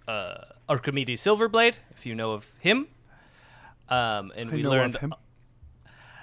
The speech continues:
Speaker 1: we learned a lot of things, um, somewhat against our will, but we have been, uh, in, in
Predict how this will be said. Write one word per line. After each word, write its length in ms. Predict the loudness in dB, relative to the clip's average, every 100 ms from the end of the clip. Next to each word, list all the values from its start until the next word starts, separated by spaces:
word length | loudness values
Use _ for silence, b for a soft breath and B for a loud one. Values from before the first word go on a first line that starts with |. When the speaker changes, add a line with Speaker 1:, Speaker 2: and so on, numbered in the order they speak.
| B
Speaker 1:
we 140 | 0 6
learned 220 | 6 8
a 40 |
lot 180 | 8 8
of 100 | 6
things, 520 | 2 2 2 -4 -10 -14 -8
um, 600 | -4 -2 -2 -4 -10 -14 -20 -20 -20
somewhat 320 | -10 -8 -6 -6
against 320 | -6 -4 0
our 100 | 4
will, 300 | 8 8 6 B B B B _ _ _ _ _ _ _ _ -20 2
but 240 | 2 4
we 140 | -2 -2
have 680 | 2 2 2 -4 -14 -20 -20 _
been, 580 | 0 2 0 -4 -6 -8 b b b _ _ _ _
uh, 240 | -10 -10 -14 -20 _ _ -20 b b b -12
in, 180 | -10 -10 -12 _ -8
in 460 | -2 -2 -2 -6